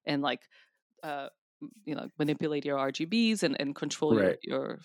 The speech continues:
Speaker 1: thing. So, like, your hardware. So that's what I would want, I guess, is, like, an easy way to do that. 'Cause I got intimidated, man, with setting this up
Speaker 2: <laughs>
Speaker 1: yesterday. <laughs>
Speaker 2: Well,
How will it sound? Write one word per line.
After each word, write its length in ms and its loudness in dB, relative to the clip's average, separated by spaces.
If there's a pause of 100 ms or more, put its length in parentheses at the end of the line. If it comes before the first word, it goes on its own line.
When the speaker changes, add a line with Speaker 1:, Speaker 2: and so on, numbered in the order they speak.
Speaker 1:
thing. 200 4
So, 280 0
like, 160 -2
your 80 2
hardware. 500 0 (220)
So 80 -6
that's 260 2
what 80 2
I 60 4
would 160 -4
want, 240 -2
I 100 0
guess, 280 -2
is, 160 -10
like, 160 -10 (220)
an 120 -8
easy 240 -2
way 160 -4
to 120 -8
do 160 -2
that. 260 0
'Cause 400 -12 (760)
I 100 2
got 140 6
intimidated, 680 6
man, 180 2
with 140 -4 (240)
setting 280 8
this 160 4
up 180 8
Speaker 2:
<laughs> 0 -
Speaker 1:
yesterday. 600 6
<laughs> 40 6 (1600)
Speaker 2:
Well, 640 4